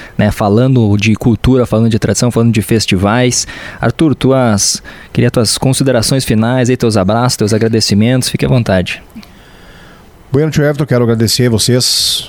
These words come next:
Speaker 2: pela lembrança, por me trazerem aqui na R C sete pra conversar um pouco sobre o meu trabalho, sobre as minhas andanças aí, enquanto cantor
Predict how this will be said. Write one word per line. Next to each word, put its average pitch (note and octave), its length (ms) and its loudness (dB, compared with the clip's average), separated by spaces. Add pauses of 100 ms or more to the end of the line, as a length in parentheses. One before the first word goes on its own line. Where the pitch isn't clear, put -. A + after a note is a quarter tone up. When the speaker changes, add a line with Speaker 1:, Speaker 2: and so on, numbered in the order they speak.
(140)
Speaker 2:
pela G#2 160 2
lembrança, A2 680 0 (1000)
por A2 120 -2
me G#2 80 2
trazerem G#2 400 0
aqui A2+ 300 0
na G#2+ 140 2
R F#2+ 60 0
C G2+ 140 -2
sete A2 320 -2
pra - 140 -2
conversar G2 340 -2
um G#2 80 0
pouco G#2+ 240 -2
sobre G#2 140 -2
o G2 40 2
meu F#2+ 100 2
trabalho, G#2+ 440 0
sobre G2+ 420 -2 (1040)
as G#2+ 80 0
minhas G#2+ 200 0
andanças G#2+ 520 2
aí, A2 220 0 (560)
enquanto - 380 -2
cantor A2 420 0